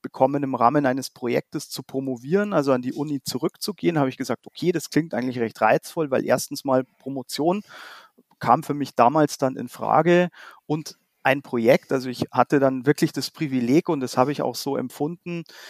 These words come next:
in Jordanien, also haschemitisches Königreich Jordanien, malerisch gelegen zwischen einigen Krisenherden, ja, ähm,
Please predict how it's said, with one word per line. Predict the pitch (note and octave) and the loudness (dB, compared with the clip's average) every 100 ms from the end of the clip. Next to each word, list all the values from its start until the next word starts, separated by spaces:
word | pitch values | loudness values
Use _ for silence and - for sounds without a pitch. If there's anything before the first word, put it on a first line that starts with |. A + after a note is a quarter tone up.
| - | -8
in | - C#3+ | -4 4
Jordanien, | C3 B2 A#2 A#2+ F#3+ F#3 F#3+ F#3+ G3 - | 6 6 8 6 6 4 4 2 -6 -6
also | C3 C3 C3 | -4 0 2
haschemitisches | C3 C3+ D3 - D3 C3+ | 0 -2 -6 -6 -8 -8
Königreich | - D3 D3+ C3+ B2+ | -6 -4 0 2 2
Jordanien, | B2 A2+ A2+ D3+ E3 | 2 2 4 4 0
malerisch | C#3 B2 C#3 C3+ - | 2 4 4 2 -2
gelegen | - B2 C#3 D3 C#3+ C#3+ C3+ | -4 -2 -2 -2 -6 -6 -8
zwischen | - B2+ B2+ A#2+ - - | -8 -8 -8 -10 -12 -4
einigen | C3 C3+ B2+ | -2 -2 -4
Krisenherden, | - F3+ F#3 F3+ F3+ F3+ F3 F3 - | -2 -2 0 4 4 4 -2 -6 -8
ja, | - C3 D#3 _ - - - - - | 0 0 0 _ -20 -18 -20 -10 -2
ähm, | C3 C3+ | 0 -2